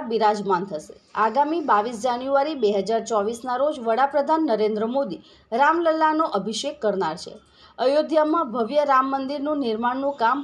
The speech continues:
પૂરજોશમાં ચાલી રહ્યું છે. આવનારી બાવીસ જાન્યુઆરીએ વર્ષોથી જેની રાહ જોવાઈ રહી હતી, તે અયોધ્યામાં રામ મંદિરનું ઉદ્ઘાટન થવા જઈ રહ્યું છે. મંદિરમાં વિધિવત રામલલ્લાની પ્રાણ પ્રતિષ્ઠા થવા જઈ રહી છે.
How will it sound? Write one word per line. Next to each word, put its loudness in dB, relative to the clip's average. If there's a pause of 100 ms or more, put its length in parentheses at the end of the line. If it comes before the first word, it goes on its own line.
પૂરજોશમાં -2
ચાલી 2
રહ્યું -8
છે. -18 (440)
આવનારી 2
બાવીસ 0
જાન્યુઆરીએ 0 (280)
વર્ષોથી 2
જેની 0
રાહ 4
જોવાઈ 0
રહી 0
હતી, -4
તે 0
અયોધ્યામાં 0
રામ 2
મંદિરનું -2
ઉદ્ઘાટન -2
થવા -2
જઈ -4
રહ્યું -10
છે. -16 (420)
મંદિરમાં 0
વિધિવત -2
રામલલ્લાની 0
પ્રાણ 0
પ્રતિષ્ઠા -4
થવા 0
જઈ -2
રહી -6
છે. -18